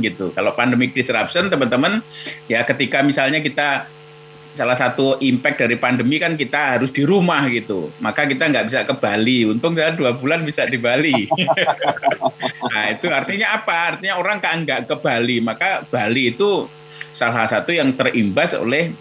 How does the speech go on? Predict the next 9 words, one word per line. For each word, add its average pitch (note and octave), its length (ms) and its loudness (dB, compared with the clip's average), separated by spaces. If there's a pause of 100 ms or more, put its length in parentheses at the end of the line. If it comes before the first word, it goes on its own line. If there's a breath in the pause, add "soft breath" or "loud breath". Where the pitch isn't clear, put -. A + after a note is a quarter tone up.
(380)
yang G#2+ 240 0
namanya A2 400 2
pandemic G#2+ 480 0
disruption F#2 640 -2
ya. F2 240 -4
Jadi D3 240 0
teman-teman, E3 480 2 (580 loud breath)
eh, B2+ 320 0
ini E3 80 2